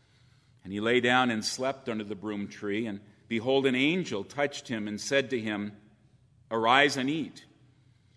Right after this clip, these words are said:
And he looked, and behold, there was at his head a cake baked on hot stones and a jar of water. And he ate and drank and lay down again. And the angel of the Lord came again a second time and touched him and said,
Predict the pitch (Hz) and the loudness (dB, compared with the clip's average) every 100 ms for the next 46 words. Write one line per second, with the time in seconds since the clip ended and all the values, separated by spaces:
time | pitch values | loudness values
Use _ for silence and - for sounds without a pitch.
0 | _ 98 101 143 139 - 107 104 104 123 | _ -10 -2 2 2 0 -10 -8 -6 0
1 | 131 139 147 - - - - _ 98 107 | 2 4 2 -6 -20 -20 -20 _ -8 -4
2 | 120 135 131 123 107 135 143 147 139 - | -2 -2 -2 -2 -4 -2 0 0 -2 2
3 | 202 143 - 123 190 - 147 143 135 151 | 2 2 -2 0 0 2 0 0 0 -2
4 | 147 - 160 175 127 117 127 123 135 135 | -2 -4 -6 -4 -2 -4 -4 -4 0 0
5 | 147 127 160 190 101 92 - _ _ - | 0 -2 -4 -4 -6 -12 -20 _ _ -10
6 | 113 113 190 147 117 113 170 196 107 - | -4 0 2 2 0 -2 0 0 -2 -8
7 | 101 107 117 123 127 127 120 143 113 101 | -12 -8 -6 -6 -4 -4 -4 -4 -4 -6
8 | - _ _ _ _ _ - 127 127 139 | -12 _ _ _ _ _ -4 0 4 2
9 | 139 147 139 156 147 156 156 160 165 180 | 2 0 0 0 4 2 2 -2 0 0
10 | 175 233 175 - 208 214 220 151 139 127 | 0 0 0 2 0 0 -2 0 2 2
11 | 127 175 190 190 170 143 135 131 147 139 | 0 0 -2 0 -2 -2 -2 -2 0 0